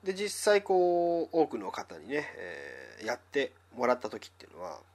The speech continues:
まあ、その人の中でね、やっている時に不思議とこう、なんていうんですかね、自然とね、怒りとか腹立たしさとかね、そういうのがこう、だんだんとね、なんか薄まって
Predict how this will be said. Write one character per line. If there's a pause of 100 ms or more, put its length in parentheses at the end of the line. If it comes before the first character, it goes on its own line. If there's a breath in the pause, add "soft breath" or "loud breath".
(500)
ま
あ、
そ
の (520)
人
の
中
で
ね、 (120)
や
っ
て
い
る
時
に
不
思
議
と
こ (600 loud breath)
う、
な
ん
て
い
う
ん
で
す
か
ね、 (520)
自
然
と
ね、
怒
り
と
か
腹
立
た
し
さ
と
か
ね、
そ
う
い
う
の
が
こ
う、
だ
ん
だ
ん
と
ね、 (480 loud breath)
な
ん
か
薄
ま
っ
て